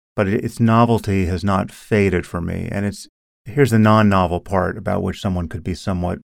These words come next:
cynical. It's just, uh, there's just this basic recognition that some charities are much more effective than others, and we should want to know which are which and prioritize our resources accordingly. I mean, that's, that's the effective part of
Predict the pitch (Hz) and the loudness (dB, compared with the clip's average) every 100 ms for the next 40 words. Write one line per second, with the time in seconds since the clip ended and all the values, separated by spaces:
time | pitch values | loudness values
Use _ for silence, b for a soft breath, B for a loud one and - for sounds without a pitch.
0 | _ - 113 90 90 85 87 95 - - | _ -4 -2 -2 -4 -8 -8 -10 -10 -18
1 | _ _ - 147 - - 143 123 139 - | _ _ -16 -12 -8 -6 -4 -6 -8 -6
2 | 127 131 117 113 - 135 120 113 110 107 | -6 -4 -6 -4 2 2 2 2 0 0
3 | 95 101 - 98 98 - 104 92 110 98 | -2 -2 -2 -4 -4 -2 -2 -2 0 2
4 | 92 87 - 90 92 - 92 87 - 95 | 2 0 -4 -4 -4 -4 -6 -4 -2 -2
5 | - 95 87 87 95 85 82 82 - _ | -2 -6 -4 -2 -2 -2 -4 -8 -12 _
6 | _ 101 98 101 95 98 92 92 90 87 | _ -2 0 0 0 0 0 -2 -2 0
7 | 95 95 85 85 90 - - 110 92 80 | -2 -2 -4 -4 -6 -10 -12 -8 -6 -4
8 | 101 90 90 98 90 82 85 87 85 98 | -2 0 -2 -2 -4 -4 -4 -4 -4 -6
9 | 90 92 92 - 101 87 82 90 92 107 | -6 -8 -8 -2 -2 -2 -6 -6 0 0
10 | 104 - - _ _ _ - 120 120 104 | -2 -8 -20 _ _ _ -2 0 2 0
11 | - 117 107 107 92 - 101 92 87 87 | 0 -2 -2 -4 -4 -6 -2 -2 0 -4
12 | 80 | -8